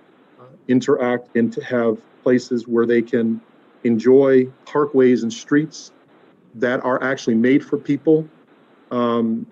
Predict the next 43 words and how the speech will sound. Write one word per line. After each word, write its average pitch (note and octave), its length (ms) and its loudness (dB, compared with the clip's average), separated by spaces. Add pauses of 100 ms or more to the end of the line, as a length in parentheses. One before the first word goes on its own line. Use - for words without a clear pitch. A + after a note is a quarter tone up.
and A#2+ 200 0
not B2 280 -2
just - 260 0
vehicles, D3 600 -2 (460)
um, A#2+ 460 -4
is, A#2+ 580 -2 (120)
you B2+ 80 -4
know, A#2 60 0
research B2 560 -2
to B2 100 -2
death. A2+ 380 -4
And A2 100 -2
I A2 80 0
think A#2+ 300 -2
that A2+ 260 -2 (320)
the B2 80 -6
health C#3+ 300 0
of B2+ 80 -2
a B2 40 -2
city B2 400 2
and A2+ 160 0
the, A2 240 4 (140)
and A2+ 340 -4 (220)
the - 60 -16
health D3 260 0
of C3 120 -8
people, A#2 460 -2 (560)
um, A#2 320 -6
has B2+ 160 -4
been A#2 140 -2
documented A2 580 -2 (180)
with A2+ 320 -2
open A#2 280 -2
streets A2+ 400 -4
or A2 140 0
what A#2 100 2
they A2+ 80 -2
call A2 200 -2
closed A2+ 300 -6
parkways A2+ 440 -2
or G#2+ 60 -2
closed G#2+ 280 -4
streets. A2 420 -2